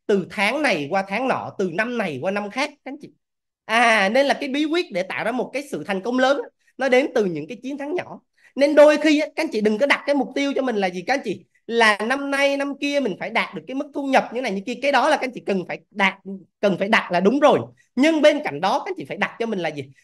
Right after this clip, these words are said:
Vậy thì tuần này nè, mình sẽ là gặp bao nhiêu người? Tuần này mình sẽ chia sẻ sản phẩm cho bao nhiêu người? Tuần này mình sẽ đưa được bao nhiêu người vào Zoom? Tuần này mình sẽ hướng dẫn cho bao nhiêu người sử dụng sản phẩm? Và đôi khi nó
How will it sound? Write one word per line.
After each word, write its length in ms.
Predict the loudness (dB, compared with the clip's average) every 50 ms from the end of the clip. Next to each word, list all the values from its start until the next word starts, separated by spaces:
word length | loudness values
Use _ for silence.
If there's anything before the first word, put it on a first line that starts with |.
| _
Vậy 160 | -2 0 0 0
thì 100 | 0 -4 0 4
tuần 220 | 4 6 6 6 4
này 160 | 4 4 4
nè, 240 | 2 0 0 -2 -8 -16 _ _ _ _ _ _
mình 260 | 2 2 2 2 2 -2 -4
sẽ 260 | -4 -2 0 2 4
là 180 | 4 4 4 4
gặp 140 | 2 2 2 0 0
bao 160 | 2 2 2
nhiêu 160 | 2 -2 -2 0
người? 380 | 2 4 4 2 0 -4 -10 -18 _ _ _ _ _
Tuần 240 | 4 4 6 6 4
này 180 | 4 4 4 2
mình 140 | 0 -2
sẽ 120 | -2 -4 -6 -4
chia 180 | -2 -2 -2 -2
sẻ 220 | -2 -2 -2 -2 -2
sản 200 | -2 -4 -4 -4
phẩm 220 | -6 -6 -4 -2 -2
cho 120 | -2 0
bao 240 | 2 4 4 4 2
nhiêu 180 | 0 0 0
người? 380 | 2 2 2 2 2 -2 -4 -2 0
Tuần 220 | 0 2 2 2
này 160 | 0 0 0
mình 120 | 0 -4 -6 -6
sẽ 100 | -8 -8
đưa 220 | -6 -6 -4 -2
được 200 | -2 -2 -2 0
bao 240 | 0 2 2 2 2
nhiêu 160 | 0 -4 -4
người 240 | -4 -2 -2 -2 -2
vào 180 | 0 0 -2 2
Zoom? 260 | 6 6 6 6 4 -4 -10 _ _ _ _
Tuần 220 | 2 2 2 2 2
này 140 | 0 0 0
mình 140 | -2 -4
sẽ 200 | -6 -6 -8 -6 -6
hướng 260 | -6 -6 -4 -2 0
dẫn 200 | 0 0 0 -2
cho 100 | -4 -4
bao 240 | -2 0 0 0 0
nhiêu 160 | 0 -4 -4
người 240 | -4 -2 -2 -2 -4
sử 120 | -4 -8 -8
dụng 240 | -6 -6 -8 -8
sản 240 | -8 -8 -8 -8 -6 -6
phẩm? 200 | -6 -4 -6 -8 -10 -14 -20 -6 0
Và 180 | 2 2 2
đôi 320 | 6 8 8 10 10 8 6 4
khi 320 | 2 2 2 0 -2 -8 _ _ _ _ -10
nó 80 | -8